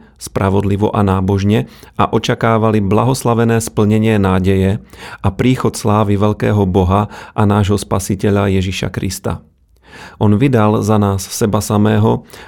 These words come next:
aby nás vykúpil z každej neprávosti, aby si očistil svoj vyvolený ľud, ktorý sa horlivo usiluje o dobré skutky. Amen. Z Božej milosti pochádza všetko. Všetko, čo Boh koná v našom živote, všetko, čo nám dáva,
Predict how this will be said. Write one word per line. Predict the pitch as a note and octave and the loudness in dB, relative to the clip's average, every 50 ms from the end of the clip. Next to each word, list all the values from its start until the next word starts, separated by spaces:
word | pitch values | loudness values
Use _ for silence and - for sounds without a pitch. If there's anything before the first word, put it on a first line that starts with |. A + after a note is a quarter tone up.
| - | -4
aby | - G#2+ G#2 A2+ | -2 0 2 4
nás | A#2 A#2 A2+ G#2+ | 4 2 2 2
vykúpil | G#2+ B2 A#2 - C3+ C3 C3+ B2+ A2 G#2+ | 0 0 2 2 2 2 2 2 0 0
z | G#2 - | 0 -2
každej | A2+ A2 G2+ G#2 G#2+ G#2 | -2 0 2 2 2 2
neprávosti, | G#2+ G#2 G#2+ - A2+ A2 G#2+ G#2 A2 G#2 - - A#2 A#2 B2 A#2+ - - - - - - | 2 0 0 0 0 2 2 2 0 -2 -2 0 0 0 0 -2 -8 -16 -20 -20 -8 -6
aby | - G#2 G2 G#2 | -2 0 0 0
si | - - A2 | 0 -2 -2
očistil | - A#2 G#2+ - A#2+ A#2 - - - G#2+ G2+ | 0 -2 0 0 -2 -2 -2 -2 0 0 0
svoj | G2 - - A2 G2+ G2 | 0 -2 -2 -2 0 0
vyvolený | G2 G#2 G2 G2+ G#2+ G#2+ A2 G#2+ A2 G#2+ G2 F#2+ | 0 0 2 2 2 2 2 2 2 2 2 2
ľud, | G2+ G#2 A2 - - - _ - - - _ - | 0 0 -2 -6 -12 -20 _ -20 -20 -20 _ -8
ktorý | - - G#2+ A2 G#2+ | -4 -2 0 0 0
sa | - - G2+ | 0 0 0
horlivo | F#2 G2 A2+ A2+ A2+ A2+ A2+ A2+ G2+ G#2 G#2 - | 2 2 2 2 4 4 2 4 2 2 0 0
usiluje | A#2 G#2 - - A2+ G2+ G2+ G2 G2 F#2+ F#2+ F#2+ - - - _ _ | -2 -4 -2 -2 0 0 2 2 2 0 0 -2 -4 -10 -20 _ _
o | - G#2 | -4 -2
dobré | G2 G2+ F#2 G2+ G2 F#2+ | -2 0 0 0 0 -2
skutky. | F#2 - - - G#2 - - - A2+ F#2 G2 - - _ _ _ _ _ - | -2 -4 -6 -8 -8 -8 -6 -4 -4 -4 -6 -8 -14 _ _ _ _ _ -4
Amen. | G2 - G2 F#2+ F#2+ F#3 F#2 F2+ F#2 - - _ _ _ _ _ _ _ _ _ - - - - - - | -2 0 2 2 2 2 0 -2 -4 -10 -16 _ _ _ _ _ _ _ _ _ -20 -20 -20 -18 -12 -6
Z | G#2+ G2+ | -2 0
Božej | B2 A#2+ C3+ C3+ | 2 4 4 4
milosti | A#2+ A#2 A#2 A#2+ B2 A#2 - - A#2 A#2 A2+ A2 A2+ - - _ _ - | 4 4 2 2 0 -2 -4 -2 -2 0 0 -2 -4 -10 -20 _ _ -6
pochádza | A#2 - - A2+ G#2+ F#2+ G#2+ G#2+ | -4 -2 -2 -2 -2 0 0 -2
všetko. | G#2 - - A#2 - - - - - - - - _ _ _ _ _ _ _ _ - - - _ | -2 -2 -4 -6 -6 -6 -8 -10 -10 -10 -10 -14 _ _ _ _ _ _ _ _ -20 -20 -20 _
Všetko, | - - C3+ C3+ - - G2+ G#2 | -6 -4 -4 -2 -2 -4 -4 -4
čo | - A2+ G#2 | -4 -4 -4
Boh | G2+ G2+ - | -4 -4 -6
koná | - - A2+ A2 G#2 G2+ G2 G2 | -6 -4 -2 -2 -2 -2 -2 -2
v | G2 G2 | -4 -4
našom | G2 - G#2 G#2 | -4 -4 -4 -4
živote, | G2 G2 G#2+ G#2 G#2 G#2 - - | -2 0 0 0 0 0 -2 -2
všetko, | G#2 G2 - - - - - | -4 -4 -4 -6 -6 -4 -6
čo | G2 - G#2+ | -4 -2 0
nám | G#2 G#2 G#2 G2+ G2 | 0 0 0 0 2
dáva, | F#2+ G#2+ G#2 G#2+ A2 G#2 G2+ F#2+ F#2 | 2 2 2 2 2 2 0 -2 -4